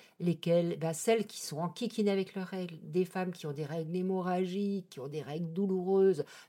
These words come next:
bah, je parle, je pense aux femmes qui ont une endométriose, par exemple. Et pour elles, la ménopause, ça va être un soulagement. Les femmes, euh,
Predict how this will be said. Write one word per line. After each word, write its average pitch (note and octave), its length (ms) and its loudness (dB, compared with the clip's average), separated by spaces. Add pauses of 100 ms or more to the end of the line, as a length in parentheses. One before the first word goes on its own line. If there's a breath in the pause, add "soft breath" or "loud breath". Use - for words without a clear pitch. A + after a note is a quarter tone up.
bah, - 100 -12
je - 80 -12
parle, C#3 380 -2
je - 80 -12
pense C#3+ 260 -6
aux C#3+ 60 -8
femmes D3+ 260 -4
qui - 100 -14
ont C#3+ 60 -6
une C#3+ 140 -6
endométriose, F3 640 -2
par C#3 160 -6
exemple. C3+ 340 -6 (400 loud breath)
Et - 40 -20
pour D3+ 260 -4
elles, F#3+ 140 4
la C#3+ 100 0
ménopause, D3 460 -4
ça C#3 120 -12
va C3+ 80 -8
être - 180 -10
un D3 60 -4
soulagement. G3 640 -6 (640 loud breath)
Les G3+ 180 8
femmes, A3 440 2
euh, F3 120 6